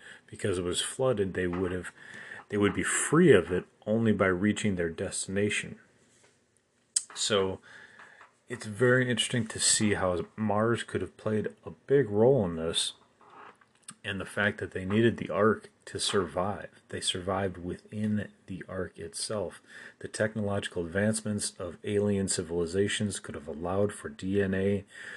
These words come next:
uh, of all of our species to travel away from Earth while this quote-unquote flood or nuclear fallout, uh, from a blast could have taken its time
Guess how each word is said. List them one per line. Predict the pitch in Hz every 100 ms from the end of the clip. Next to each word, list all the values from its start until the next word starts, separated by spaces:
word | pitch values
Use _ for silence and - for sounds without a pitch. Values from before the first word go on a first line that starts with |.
| - - -
uh, |
of | 90 - -
all | - 107 120 123
of | 101
our | 90
species | - - 92 - 87 80
to | -
travel | - - 101 104 95 87
away | 85 104
from | 117 104 87
Earth | 85 82 - - - - -
while | 92 101
this | 104 101 85 - - - -
quote-unquote | 104 98 95 95 85
flood | - 104 104 104 -
or | -
nuclear | 87 92 92 104 95
fallout, | - 104 104 101 98 98 - - - -
uh, | 87 82
from | - 98
a |
blast | 80 90 95 101 - -
could | - 98
have | 92 82 - - - _ -
taken | - 107 101
its | 85 -
time | - - 139 104 95